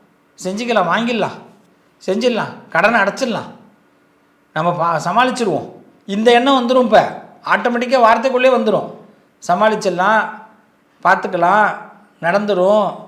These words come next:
முயற்சி பண்ணுவோம், கண்டிப்பா அவர் உதவி பண்ணுவாரு." ஒரு நம்பிக்கை ஏற்படும்.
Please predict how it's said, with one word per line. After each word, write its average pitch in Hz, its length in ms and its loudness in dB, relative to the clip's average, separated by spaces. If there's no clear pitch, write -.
முயற்சி 214 300 -2
பண்ணுவோம், 180 560 2
கண்டிப்பா 214 400 0
அவர் 202 120 8
உதவி 180 240 0
பண்ணுவாரு." 180 520 0
ஒரு 185 200 2
நம்பிக்கை 247 680 0
ஏற்படும். 269 600 8